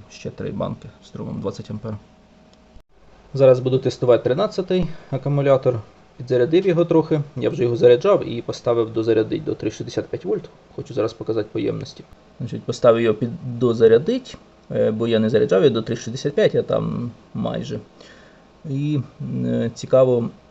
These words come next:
е, значить, він взяв одну ампер годину і хочу показати, як струм різко знижується. Типу, струм був п'ять ампер постійний і потім різко йде на спад, коли напруга піднялась до три шістдесят п'ять. І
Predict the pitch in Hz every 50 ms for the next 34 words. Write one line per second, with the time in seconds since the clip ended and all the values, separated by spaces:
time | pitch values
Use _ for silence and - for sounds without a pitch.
0 | - - 131 127 123 123 123 120 120 - - - - 131 123 123 120 - - -
1 | 127 117 113 120 131 127 117 101 - - 135 123 113 123 131 123 110 107 110 -
2 | - 110 117 147 - 113 113 151 208 247 226 160 - - - 127 151 156 135 -
3 | - 131 - - - 123 117 123 117 123 120 - 110 - - - - - 123 113
4 | 110 - - 117 117 107 - - 117 110 131 110 107 110 117 113 110 - - 120
5 | - - _ _ _ - - - - _ _ _ - - - - - 107 - -
6 | - 123 120 104 107 107 - - 110 - - 117 120 120 185 202 233 220 - -
7 | _ - 175 - - 208 208 196 190 - - - 131 - - 135 131 - 131 127
8 | 123 113 113 - 113 135 160 165 - - - - - 123 113 110 110 107 113 107
9 | 110 113 - - - 175 - - - - 117 110 110 113 110 101 - - 123 110
10 | 113 107 - 113 113 110 104 104 107 - 107 - 101 101 104 - - - - -
11 | - - - - - - - - - - - - - - - _ _ - - -
12 | - - - - - - - _ - - 131 120 120 120 120 123 120